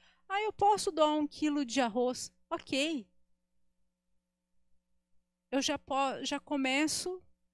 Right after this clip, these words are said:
na minha, na minha oportunidade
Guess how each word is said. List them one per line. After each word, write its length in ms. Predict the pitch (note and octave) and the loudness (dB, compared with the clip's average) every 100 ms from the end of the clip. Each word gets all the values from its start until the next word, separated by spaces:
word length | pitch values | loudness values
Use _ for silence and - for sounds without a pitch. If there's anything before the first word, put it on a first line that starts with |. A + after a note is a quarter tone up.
| _ _ _ _ _ - _ _ _ - | _ _ _ _ _ -20 _ _ _ -4
na 180 | C4+ C#4 | 2 4
minha, 720 | C#4 C#4 C#4+ C#4 A#3+ A#3 A3 _ - | 4 4 4 4 2 -2 -10 _ -2
na 100 | C4+ | 2
minha 300 | C4+ C#4 C4+ | 4 4 6
oportunidade 1300 | C#4 - C#4 - C#4+ C#4 A#3 A#3 C4 C4+ B3+ D#4+ | 4 6 2 2 0 0 0 2 2 0 -2 -4